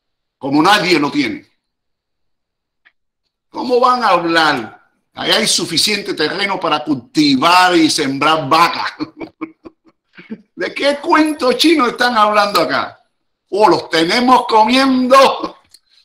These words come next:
Ay, Dios mío. Bueno, ya se acabó la clase. Esto es todavía lo que tenemos, una tercera guerra mundial. No nos, no nos llamamos al engaño. Eh, tenemos la participación de, de muchos países en esta guerra, en una guerra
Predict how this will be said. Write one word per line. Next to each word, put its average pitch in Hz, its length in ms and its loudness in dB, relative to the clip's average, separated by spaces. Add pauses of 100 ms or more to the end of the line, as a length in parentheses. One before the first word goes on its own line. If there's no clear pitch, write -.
(220)
Ay, 156 340 0
Dios 131 360 -2
mío. 143 420 0 (520)
Bueno, 131 260 -4 (520)
ya 120 100 -4
se 127 120 -4
acabó 117 300 0
la 117 120 -2
clase. 143 380 -2 (480)
Esto 147 240 -6
es - 80 -10
todavía 131 280 -2
lo 127 120 -4
que 120 80 -8
tenemos, 135 360 -2
una 170 160 -4
tercera 139 340 -4
guerra 127 280 -4
mundial. 117 400 -6
No 123 80 -6
nos, 120 360 -6
no 113 200 -8
nos 123 160 -6
llamamos 113 400 -4
al 104 80 -6
engaño. 127 520 -4 (340)
Eh, 110 220 -6
tenemos 139 340 -2
la 123 140 -6
participación 123 840 -8
de, 113 320 -6 (720)
de 117 580 0
muchos 170 340 -4
países 127 400 -4
en 123 100 0
esta 131 220 -4
guerra, 131 420 -6
en 120 160 -6
una 127 120 -4
guerra 123 420 -6